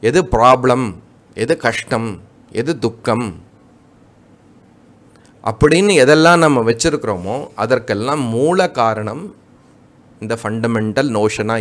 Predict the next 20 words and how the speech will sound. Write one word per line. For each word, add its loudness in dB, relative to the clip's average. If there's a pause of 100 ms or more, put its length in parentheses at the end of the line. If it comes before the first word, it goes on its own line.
(100)
இருக்கிறதுனால, -6 (1200)
அந்த -6 (140)
விஷயத்தை -2 (140)
எடுத்து, -4 (960)
அது -4 (120)
வந்து -2 (140)
சும்மா 2 (380)
நீயா -4 (140)
யோசிக்கிறக்கூடிய -4 (120)
விஷயம் -10 (220)
அப்படின்னு -6 (240)
நமக்கு -8 (520)
அதை -2 (100)
ஏத்துக்கிறதுக்கான, 0 (100)
அதை -2
சிந்திக்கிறதுக்கான, 0 (140)
அதை -2
முழுமையாக 0
நமக்கு -4
அறிவா-, 2